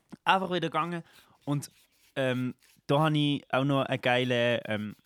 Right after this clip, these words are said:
also eigentlich ein Shoutout an, an die Mobiliar. Und zwar die Mobiliar, wenn man anläutet und, ähm, es ist gar kein Kundenberater zur Verfügung, dann kannst du auswählen, ja, du willst in der Warteschlaufe warten oder du kannst, drücken Sie die drei ist's,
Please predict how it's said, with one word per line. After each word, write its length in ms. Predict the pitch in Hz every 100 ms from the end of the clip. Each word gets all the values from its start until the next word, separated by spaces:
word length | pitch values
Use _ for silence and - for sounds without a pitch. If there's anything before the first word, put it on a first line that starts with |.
| _
also 160 | - -
eigentlich 240 | 170 180 -
ein 140 | 135 -
Shoutout 580 | 135 139 120 202 214 127
an, 240 | 113 117 110 _
an 280 | 127 117
die 100 | 110
Mobiliar. 640 | 123 135 180 170 113 139 202 -
Und 160 | 120
zwar 180 | 123 139
die 100 | 135
Mobiliar, 340 | 139 170 170
wenn 120 | 143 120
man 100 | -
anläutet 720 | 120 156 175 - 208 - - - _ - _ _
und, 420 | 127 131 131 127 -
ähm, 340 | 120 117 113
es 180 | - -
ist 140 | 123 -
gar 120 | 113
kein 460 | - 117 110 113 110 - - - - - _ _ _
Kundenberater 720 | - 170 170 170 139 147 - 139
zur 140 | 117
Verfügung, 480 | 104 95 160 170 185 - - _ _ _ _
dann 120 | 127
kannst 240 | 147 143
du 120 | 147 165
auswählen, 440 | - 151 131 127
ja, 100 | 131
du 140 | 147
willst 160 | 117 -
in 60 | 127
der 100 | 107
Warteschlaufe 580 | 110 117 110 104 98 95
warten 400 | 95 143 - 240 - _ _ _ _
oder 200 | - 165
du 100 | 294
kannst, 300 | 196 170 - -
drücken 320 | 139 190 175
Sie 140 | 147 139
die 120 | 113
drei 300 | 95 101 123
ist's, 480 | 170 226 - -